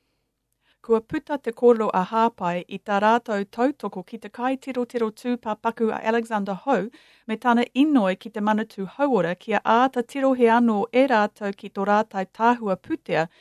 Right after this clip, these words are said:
kia whiwhi ngā wahakura i ngā māma kei te hohi pera tonu i mua i tā rātou hokinga ki te kāinga. I ai ki te kai whakahaere o Hāpai a Faye Selby Law,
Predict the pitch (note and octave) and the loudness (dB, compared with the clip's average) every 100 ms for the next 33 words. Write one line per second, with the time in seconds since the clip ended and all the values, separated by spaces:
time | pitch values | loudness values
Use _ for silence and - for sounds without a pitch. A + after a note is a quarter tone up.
0 | _ _ A#3+ A#3 D4 - C4+ G#3+ G#3 A#3+ | _ _ -2 -2 -4 -4 -2 0 -2 -2
1 | C4 - A#3 A3 G#3+ G#3 G3 G3 G#3 A3 | -4 -4 -4 -4 -4 -6 -4 -2 0 0
2 | A3+ F3+ F#3 G#3+ G#3+ G3 C4 C4 B3+ A#3 | 0 -2 -6 -8 -8 -8 -4 -2 -4 -6
3 | G#3+ G3+ A#3 G#3+ E3 - A3 G#3+ A#3 A3+ | -6 -8 -6 -6 -6 -8 -2 2 4 2
4 | A3 G#3 G3+ F#3+ G3+ F3+ A3 D4 G3 D#3 | -2 -6 -4 -2 -4 -6 -8 -8 -8 -10
5 | - F3+ F3 - G#3+ G#3 E3 D#3 _ _ | -12 -18 -16 -6 -4 -4 -6 -8 _ _
6 | _ _ _ _ _ _ - F#3 F#3+ G#3 | _ _ _ _ _ _ -4 0 0 -4
7 | - - G3+ F#3+ G3 F#3 E3+ G3+ F#3+ F3 | -12 -2 0 0 -8 -10 -2 -2 -2 -6
8 | G#3 G#3 G#3+ A#3 B3+ - F3+ - G3 F#3+ | 0 0 0 0 -2 -2 -8 -2 -2 -2
9 | - G3 F#3+ F#3+ F3+ G#3 A#3+ | -4 -8 -8 -8 -4 0 0